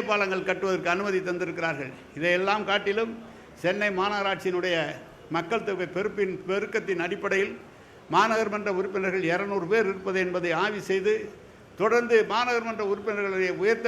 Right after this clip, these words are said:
வேண்டும் என்ற நோக்கத்தோடு அதற்கு அடிப்படை தேவையாக மாநமன்ற அலுவலகம், அந்த உறுப்பினர் கட்ட கூட்ட அரங்கு நம்முடைய முதலமைச்சர் எழுபத்தஞ்சு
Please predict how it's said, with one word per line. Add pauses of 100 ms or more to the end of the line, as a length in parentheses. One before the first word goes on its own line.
வேண்டும்
என்ற
நோக்கத்தோடு (500)
அதற்கு
அடிப்படை (140)
தேவையாக (840)
மாநமன்ற (720)
அலுவலகம், (600)
அந்த (120)
உறுப்பினர்
கட்ட (120)
கூட்ட (120)
அரங்கு (360)
நம்முடைய
முதலமைச்சர்
எழுபத்தஞ்சு